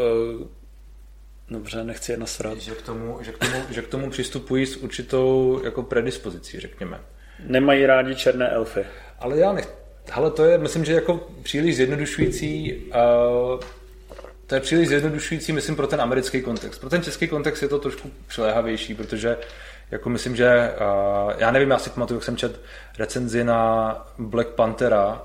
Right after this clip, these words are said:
Speaker 2: ze který úplně takhle kapalo, že to je prostě jako černošský film, jo, a že tam jsou ty černý témata a že vlastně bychom měli <laughs> se dívat na jiný příběh.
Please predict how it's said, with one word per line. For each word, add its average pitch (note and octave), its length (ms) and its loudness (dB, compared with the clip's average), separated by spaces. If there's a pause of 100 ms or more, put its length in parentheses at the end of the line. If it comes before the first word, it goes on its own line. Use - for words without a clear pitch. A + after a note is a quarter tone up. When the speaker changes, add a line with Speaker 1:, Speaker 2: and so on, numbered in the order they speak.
(380)
Speaker 2:
ze A2+ 120 -8
který B2 280 -2
úplně B2 300 -2
takhle A#2+ 220 0
kapalo, A#2 760 2 (340)
že A2 140 -6
to A2+ 120 -4
je G#2+ 100 4
prostě A2 320 -6
jako A2 300 0
černošský A2 420 -6
film, A2+ 360 0
jo, F#2 220 -4
a G2+ 40 -2
že G#2 100 -8
tam A2 160 -2
jsou A2 120 -8
ty G2+ 100 -8
černý G#2+ 280 -4
témata G#2+ 400 0
a G2 100 2
že G#2 100 -6
vlastně G#2 460 -4 (360)
bychom G#2 220 -10
měli G#2+ 320 -2 (240)
<laughs> - 240 -20
se A#2 100 -10
dívat G#2+ 220 0
na F#2+ 80 -2
jiný A#2+ 180 2
příběh. - 360 -10